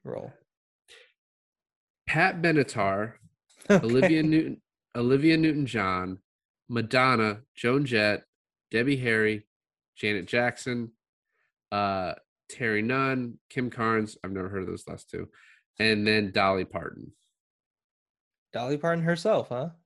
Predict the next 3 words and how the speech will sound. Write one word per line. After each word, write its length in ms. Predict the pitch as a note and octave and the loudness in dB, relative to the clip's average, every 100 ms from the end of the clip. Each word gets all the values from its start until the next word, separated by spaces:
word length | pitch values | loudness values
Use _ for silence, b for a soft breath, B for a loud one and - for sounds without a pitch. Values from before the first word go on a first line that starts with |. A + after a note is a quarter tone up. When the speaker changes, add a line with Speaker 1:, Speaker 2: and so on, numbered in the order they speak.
| _ _ _ _ | _ _ _ _
Speaker 2:
Mm, 260 | G2 C#3 G#2 - _ _ _ _ _ - | -6 -4 -6 -10 _ _ _ _ _ -10
yeah. 260 | G2 G2+ - - b b b b _ - | -6 -4 -6 -14 b b b b _ 0
Um, 680 | A#2 A2+ A2 G#2+ G2+ - | 4 4 4 4 0 -6